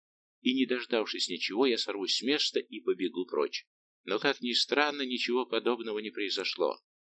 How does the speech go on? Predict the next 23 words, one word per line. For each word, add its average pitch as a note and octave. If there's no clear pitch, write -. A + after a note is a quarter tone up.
Словно D3+
в C#3
оболочку C3+
неврастенника A2
и -
ходячего G#2+
трупа, F2
называющегося F#2+
Виктором C3
Барыкиным, G2
вдруг G#2
каким-то G2
образом A#2+
влили D#3+
Стивена B2+
Сигала. D#2
Точнее, C3
наоборот, A2
несчастный A#2+
Барыкин A#2+
оказался F2+
втиснутым -
внутрь A2